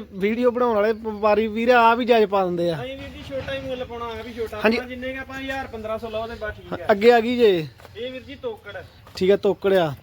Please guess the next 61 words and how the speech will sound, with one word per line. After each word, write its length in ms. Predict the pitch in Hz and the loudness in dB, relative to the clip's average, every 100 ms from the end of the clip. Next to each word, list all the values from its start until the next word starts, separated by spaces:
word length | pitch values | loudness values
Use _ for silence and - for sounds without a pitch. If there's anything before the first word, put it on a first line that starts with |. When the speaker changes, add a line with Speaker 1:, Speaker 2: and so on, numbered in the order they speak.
| - | -18
Speaker 2:
ਇੱਕੋ 240 | 202 254 | -14 -10
ਦੋ 160 | 240 240 | -8 -8
ਤੋਂ 100 | 254 | -10
ਸੱਤ 300 | 208 202 233 | -10 -10 -12
ਆ, 80 | 247 | -14
ਛੇਆਂ 280 | 233 220 214 | -10 -10 -10
ਦੀ 80 | 214 | -12
ਫੁੱਲ 220 | 196 190 | -12 -12
ਗਾਰੰਟੀ 260 | 185 180 202 | -12 -14 -8
ਹੋਊ। 100 | 220 | 0
Speaker 1:
ਠੀਕ 240 | 170 170 | 0 0
ਆ। 40 | 156 - - 247 | -2 -6 -4 -2
ਲਿੱਸੀ 360 | 208 220 262 | 0 -2 0
ਲੁੱਸੀ 260 | 247 240 262 | 0 0 4
ਆ 100 | 269 | 4
ਥੋੜੀ 220 | 254 262 | 4 0
ਜਿਹੀ 160 | 240 262 | 0 2
ਇਹਨਾਂ 180 | 254 254 | 2 2
ਵੀ, 80 | 247 | 2
ਜੇ 160 | 254 | 2
ਕੋਈ 140 | 247 262 | 2 0
Speaker 2:
ਵੀਰ 100 | - | -4
ਜੀ, 180 | 302 302 | -10 -8
ਜੇ 60 | 285 - | -10 -10
ਹੁਣੇ 240 | 233 226 208 | -8 -6 -2
Speaker 1:
ਹਾਂ। 100 | 185 | 0
Speaker 2:
ਆਈ 160 | 175 | -2
ਜੇ। 200 | 254 269 - - - - | -6 -10 -12 -20 -20 -10
Speaker 1:
ਠੀਕ 260 | 185 190 208 | -4 2 4
ਹੈ 80 | |
ਜੀ। 140 | 190 151 - | 4 2 -6
Speaker 2:
ਇਹ 160 | 202 226 | -8 -8
ਚੋਈ 260 | 226 214 202 | -8 -10 -8
ਚਵਾਈ 320 | 208 202 214 | -8 -8 -8
ਜੇ। 140 | 175 - - - - | -12 -14 -20 -18 -8
Speaker 1:
ਇਹ 80 | 190 | 0
ਕਿੰਨਾ 240 | 214 233 | 4 6
ਟਾਈਮ, 240 | 247 254 | 4 4
ਇਹਨੂੰ 160 | 254 262 | 4 4
ਚੋਈ 200 | 254 262 | 4 4
ਨੂੰ 100 | 269 | 4
ਮੰਨ 140 | 269 269 | 4 6
ਲਓ 300 | 269 277 277 269 | 6 6 4 2
ਤਿੰਨ 160 | 269 | 4
ਚਾਰ 160 | 269 269 | 4 4
ਘੰਟੇ 180 | 277 247 | 4 4
ਹੋ 100 | 247 | 4
ਗਏ 100 | 202 | 4
ਲਾ 80 | 185 | 4
ਲਓ। 220 | 202 175 - - - - - | 2 0 -8 -18 -20 -18 -8
Speaker 2:
ਆਹੋ, 360 | 226 240 240 262 | -4 -2 -4 -6
ਮੰਨ 140 | 254 254 | -6 -4
ਲਓ 80 | |
ਇੰਨਾ 220 | 262 247 254 | -6 -6 -6
ਕੁ 60 | |
ਟਾਈਮ 240 | 247 247 254 | -6 -6 -6
ਹੋ 100 | 247 | -4
ਗਿਆ, 120 | 254 | -2
ਇੱਕ 220 | 247 247 | -2 -4
ਵੱਜਾ 360 | 240 220 247 233 | -6 -2 -2 -2
ਜੇ। 180 | 208 | -6